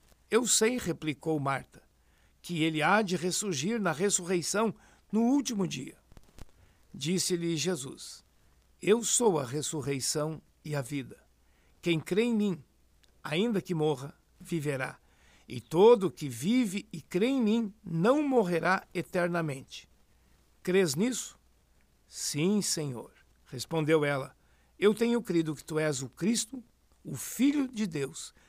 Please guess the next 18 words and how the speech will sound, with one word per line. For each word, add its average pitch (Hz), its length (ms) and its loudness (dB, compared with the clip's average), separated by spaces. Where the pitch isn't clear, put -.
que 196 120 -4
deveria 170 520 0
vir 127 300 -10
ao 151 140 -2
mundo.'" 123 380 -8
E 185 60 -2
aí, 202 120 6
pastor 143 400 0
Everton, - 380 -6
que 175 200 2
palavra, 214 760 8
hein? 226 160 0
E 151 120 4
aí 185 140 8
nós 196 180 6
vamos 185 220 4
logo 175 300 6
saber, 151 580 0